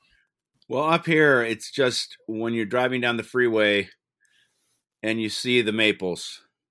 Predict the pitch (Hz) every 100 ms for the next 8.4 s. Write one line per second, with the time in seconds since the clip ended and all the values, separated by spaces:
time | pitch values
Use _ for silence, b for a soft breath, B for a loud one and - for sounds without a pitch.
0 | _ _ _ _ _ _ - 101 101 -
1 | 120 117 107 107 95 - _ _ _ _
2 | - 87 113 110 - - 110 104 98 -
3 | 107 107 107 98 123 110 - - 120 113
4 | 107 98 _ _ _ _ _ _ _ _
5 | _ _ - 117 123 113 110 - 113 101
6 | 87 80 _ _ - - - 110 98 95
7 | 95 87 104 104 98 107 92 120 113 98
8 | 123 113 107